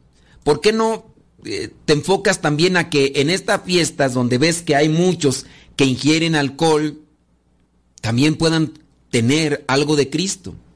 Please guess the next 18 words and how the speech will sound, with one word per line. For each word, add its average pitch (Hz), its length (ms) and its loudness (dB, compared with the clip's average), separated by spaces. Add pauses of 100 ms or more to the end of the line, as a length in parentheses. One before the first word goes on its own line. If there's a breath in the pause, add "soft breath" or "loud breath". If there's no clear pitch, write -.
(460)
A 104 260 0
ejemplo 151 460 0
de 127 120 -2
San 104 240 -4
Urbano 135 400 0
de 131 120 0
Langres, 156 420 -2
que 104 80 -2
tuvo 135 320 0
que 143 140 4
huir 196 380 0 (260 loud breath)
y 123 240 0
se 123 120 -2
escondió 127 400 2
en 151 100 2
el 143 120 -2
viñedo, 165 500 0
pero 117 280 0